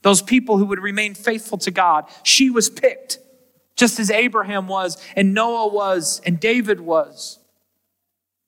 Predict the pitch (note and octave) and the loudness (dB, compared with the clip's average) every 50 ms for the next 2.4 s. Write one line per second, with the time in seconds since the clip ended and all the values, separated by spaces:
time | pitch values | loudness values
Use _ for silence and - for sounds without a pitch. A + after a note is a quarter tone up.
0 | _ _ - C3 - - - G#3+ G3 F3 G3 F#3+ F3+ F3 F#3 - F#3 F#3 F3+ E3+ | _ _ -6 -2 2 4 4 4 2 2 2 2 2 0 0 0 0 0 0 -2
1 | F3+ - - - _ _ _ _ _ _ _ _ - - B2+ A#2 D#3 F3 D#3 B2 | -6 -12 -20 -20 _ _ _ _ _ _ _ _ -12 -8 -4 0 0 0 0 -2
2 | - - - - - - - | -6 -16 -20 -20 -20 -20 -20